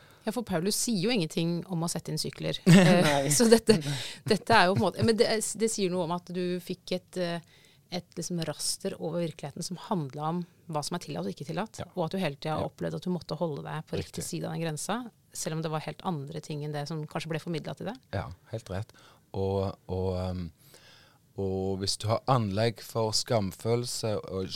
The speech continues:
Speaker 2: eller skyldfølelse, enda mye mer, og dårlig samvittighet, og så knytter du det opp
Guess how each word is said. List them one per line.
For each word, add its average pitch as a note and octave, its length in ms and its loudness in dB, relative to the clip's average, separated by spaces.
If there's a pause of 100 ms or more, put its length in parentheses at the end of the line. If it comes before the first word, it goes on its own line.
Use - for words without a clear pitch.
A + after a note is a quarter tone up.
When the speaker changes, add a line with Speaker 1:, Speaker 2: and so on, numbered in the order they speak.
Speaker 2:
eller G#2+ 160 -4
skyldfølelse, - 1080 -4 (240)
enda F#2+ 200 -4
mye F#2+ 160 -2
mer, E2+ 240 -6
og F#2+ 160 -6
dårlig F2 400 2
samvittighet, G#2+ 720 -2 (420)
og - 120 -8
så G2 100 -4
knytter - 480 -6
du - 20 -2
det F#2 260 -2
opp A2 200 -8